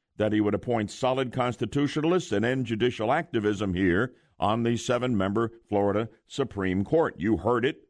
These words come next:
from the debate in the sound cut that we prepared for you and played a couple of times here already.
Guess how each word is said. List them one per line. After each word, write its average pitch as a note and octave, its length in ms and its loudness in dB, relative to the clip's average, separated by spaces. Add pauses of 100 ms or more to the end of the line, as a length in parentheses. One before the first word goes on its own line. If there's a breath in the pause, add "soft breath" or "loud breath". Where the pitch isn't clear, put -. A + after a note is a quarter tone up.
from A#2+ 240 0
the C#3 80 2
debate D#3 440 -2
in G2+ 140 -4
the G#2 80 -2
sound B2+ 400 -4
cut A#2 280 -2
that A2+ 140 -2
we G#2+ 140 2
prepared G#2 540 -2
for F2+ 220 0
you F2 240 2 (200 loud breath)
and F2+ 220 -2
played F2 420 0
a F2+ 80 -2
couple F#2+ 320 -4
of E2 120 -4
times E2 420 -2
here D#2+ 320 2
already. D#2+ 1120 -2